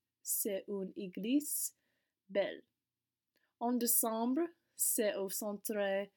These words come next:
pendant les fêtes des Lumières parce que c'est protéger la ville pendant le pa-, peste. Essayez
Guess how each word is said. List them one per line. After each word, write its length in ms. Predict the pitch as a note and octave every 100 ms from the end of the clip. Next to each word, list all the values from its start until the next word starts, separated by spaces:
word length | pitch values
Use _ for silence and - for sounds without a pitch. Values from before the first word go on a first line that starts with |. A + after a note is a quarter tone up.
| _ _ _ -
pendant 720 | C#4 D#4 D4+ C4 A3 G#3+ -
les 220 | G#3 G3 F#3
fêtes 500 | - B3+ B3 - -
des 160 | G3
Lumières 680 | G3 F#3+ F#3 F3 F#3 G#3 C4+ C4+ _ -
parce 480 | A3+ G#3 - - A#3 G#3 - -
que 260 | A3+ G#3
c'est 500 | - - F3+ E3+ F3
protéger 800 | F3 G3 F#3 F3+ F3+ D4 D4 C#4+
la 180 | B3 G3+
ville 580 | F3+ G3 A3 G#3+ A3 A3+ _ _ _
pendant 580 | A3+ G#3 G3+ F#3+ F#3 F3+
le 120 | E3+ F3
pa-, 260 | - - - - _ -
peste. 500 | F#3+ - - - - _ _ _ _ - - - - _ _ _ -
Essayez 920 | C#4+ - D4+ A#3+ G#3 F#3+ G#3 D#4